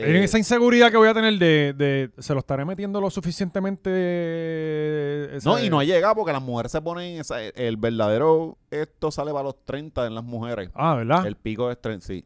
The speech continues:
Speaker 2: sí. Que todavía no ha llegado, cabrón, allá.
Speaker 1: Ok.
Speaker 2: So, esa chamaquita Mar Anthony, no hay, no importa el perico que él se meta, no va a llegar allá, <laughs> cabrón.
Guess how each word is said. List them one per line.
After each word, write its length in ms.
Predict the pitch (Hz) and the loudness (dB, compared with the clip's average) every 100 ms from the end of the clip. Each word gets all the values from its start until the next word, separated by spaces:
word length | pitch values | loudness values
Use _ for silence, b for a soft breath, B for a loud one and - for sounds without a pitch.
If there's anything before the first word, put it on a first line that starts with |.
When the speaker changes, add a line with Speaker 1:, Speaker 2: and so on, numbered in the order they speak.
| _ | _
Speaker 2:
sí. 300 | - 98 - _ _ | -12 -12 -12 _ _
Que 100 | - | -4
todavía 180 | 117 107 | 0 0
no 60 | 117 | 0
ha 60 | |
llegado, 360 | 143 131 123 135 | 0 0 0 -2
cabrón, 380 | 95 - 104 95 | -4 -8 -8 -12
allá. 300 | 95 107 78 _ _ | -14 -16 -18 _ _
Speaker 1:
Ok. 300 | _ 113 110 | _ -20 -18
Speaker 2:
So, 180 | 110 113 | -8 -6
esa 140 | 101 113 | -6 -4
chamaquita 380 | 139 147 147 | -4 -4 -4
Mar 160 | 147 139 | -4 -4
Anthony, 600 | 143 147 160 160 151 139 | -4 -4 -6 -6 -10 -12
no 120 | 120 | -10
hay, 100 | 117 | -10
no 140 | 120 123 | -10 -10
importa 400 | 131 - 147 151 | -8 -4 -4 -4
el 80 | 151 | -4
perico 280 | 151 147 | -2 0
que 80 | 143 | -2
él 80 | 143 | -2
se 200 | - 165 | -4 -2
meta, 340 | 135 135 151 147 | -2 -2 -2 0
no 140 | 123 | 0
va 100 | 113 | 2
a 40 | |
llegar 280 | 127 139 123 | 2 0 -2
allá, 500 | 151 143 113 185 247 | -4 -2 -2 -2 -4
<laughs> 40 | 120 | -4
cabrón. 680 | 117 104 170 214 156 90 | -6 -4 -4 -4 -6 -10